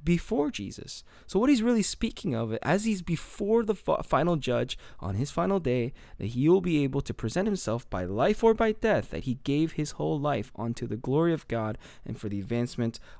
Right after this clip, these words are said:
of the gospel and for God's people. And brothers and sisters, this is, quote unquote, a, a lost art. It's something we have lost in many of us, a heart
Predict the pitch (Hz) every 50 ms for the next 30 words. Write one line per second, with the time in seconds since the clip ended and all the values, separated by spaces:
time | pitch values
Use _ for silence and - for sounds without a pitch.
0 | - - 120 113 - - 104 - 110 113 120 131 - - - 131 123 131 135 -
1 | - - - - - 117 110 - - 104 - 104 98 95 - - - - 139 147
2 | 143 - 98 95 98 - - _ - - - - - _ - _ _ _ - _
3 | _ _ _ - - - - - - - - 127 147 190 233 262 277 254 254 247
4 | 220 - 208 - - 196 196 185 - - - - - _ - - 127 123 131 165
5 | 202 208 165 127 120 - - - - - - _ _ - 156 156 160 151 151 147
6 | - - - - - - - - - - - - - - - - - - - -
7 | 185 175 165 156 139 - 170 165 156 143 127 - - - - - - - - -
8 | - - - - - - - - - 160 156 160 175 175 190 - - 220 240 302
9 | 349 - - - - - - - - - - - - - - - 151 160 - -
10 | 214 214 214 214 233 220 208 190 175 190 202 208 190 - 196 190 185 180 - -
11 | - - - - - 151 143 147 160 175 190 208 208 214 208 - - - - 139
12 | 151 165 175 180 170 156 131 120 113 107 - - - - - 143 - - - -
13 | 190 190 170 160 - -